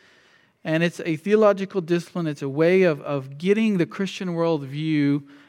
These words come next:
out of our mouth into the person's ears that's listening. And hopefully, they'll understand their worldview is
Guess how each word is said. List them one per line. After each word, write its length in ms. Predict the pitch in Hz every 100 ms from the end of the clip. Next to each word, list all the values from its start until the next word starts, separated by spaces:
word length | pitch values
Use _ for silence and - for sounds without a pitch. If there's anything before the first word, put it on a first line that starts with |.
| -
out 180 | - 190
of 100 | 185
our 120 | 165
mouth 600 | 147 151 160 143 131 139 - _ _ -
into 340 | - 160 156 165
the 80 | 147
person's 400 | 170 147 160 139
ears 340 | 156 151 139
that's 220 | 131 123
listening. 540 | 139 143 143 139 131 127 - _ -
And 80 | 143
hopefully, 760 | 180 330 320 165 139 127 135 _ -
they'll 240 | 175 202
understand 560 | 208 185 - 175 170 156
their 100 | 160
worldview 600 | 156 156 139 147 147 147
is 540 | 143 139 139 131 -